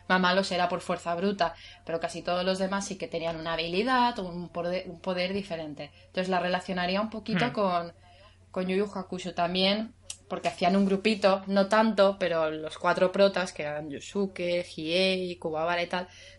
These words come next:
Speaker 1: hacían como una piña, y aquí también tenemos esa sensación de que hacen una piña. Entonces, en eso lo re-, relacionaría.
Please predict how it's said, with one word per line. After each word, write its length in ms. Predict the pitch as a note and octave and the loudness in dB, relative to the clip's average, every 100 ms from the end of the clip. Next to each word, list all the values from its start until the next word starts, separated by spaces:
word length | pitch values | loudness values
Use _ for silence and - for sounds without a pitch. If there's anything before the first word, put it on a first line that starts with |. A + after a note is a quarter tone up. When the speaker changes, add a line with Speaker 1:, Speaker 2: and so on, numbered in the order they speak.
| - - | -6 -4
Speaker 1:
hacían 300 | - G3+ G3+ | 2 4 6
como 200 | G3 G3 | 6 6
una 240 | F3+ F3+ | 4 2
piña, 460 | A3 G3 F3 D#3 - | 2 4 2 -2 -8
y 140 | E3 E3+ | -6 -6
aquí 240 | - G3 | -2 0
también 320 | G3 F#3 F#3 | 2 2 0
tenemos 320 | F#3+ F3+ F#3+ | 0 -2 -4
esa 180 | F#3+ F3+ | -4 -8
sensación 680 | E3+ F#3 F#3 F3+ F#3 G3 - | -8 -8 -8 -2 0 0 -6
de 260 | - D#3+ E3 | -12 -10 -4
que 100 | F3 | 2
hacen 280 | F3+ - D#3 | 0 0 -8
una 240 | D#3 D3+ E3 | -6 -6 -6
piña. 380 | E3 D3+ C#3+ - - - - - - - | -6 -6 -10 -14 -20 -20 -20 -20 -20 -8
Entonces, 760 | - F3+ F3+ F3 E3+ E3+ - - _ - - | 0 2 6 8 8 4 -6 -16 _ -8 0
en 100 | F#3+ | 2
eso 180 | F#3+ | 2
lo 100 | A3 | 2
re-, 180 | A3 G3+ - F3+ | 2 0 -2 -8
relacionaría. 840 | F#3 F3 E3+ E3 D#3 D#3+ D#3+ D3 | -4 -2 -2 -4 -4 -2 -4 -4